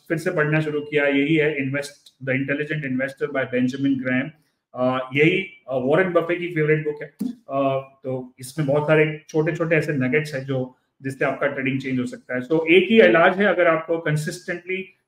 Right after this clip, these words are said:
top performing trader या investor बनना है, तो consistently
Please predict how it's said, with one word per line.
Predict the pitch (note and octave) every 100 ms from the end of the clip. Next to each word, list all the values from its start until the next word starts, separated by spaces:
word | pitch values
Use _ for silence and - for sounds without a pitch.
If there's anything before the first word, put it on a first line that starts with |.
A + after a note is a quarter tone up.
| _
top | F3 G3 -
performing | F#3 E3 E3+ E3+ F3+ F3+
trader | D#3+ D#3 E3
या | E3
investor | D3 D3+ D#3 E3+
बनना | D#3 D3 D3+
है, | C#3+ C3+ - _ _
तो | D3
consistently | - D#3 D3+ E3 E3 F3 F3 E3+ F3+ F3+ -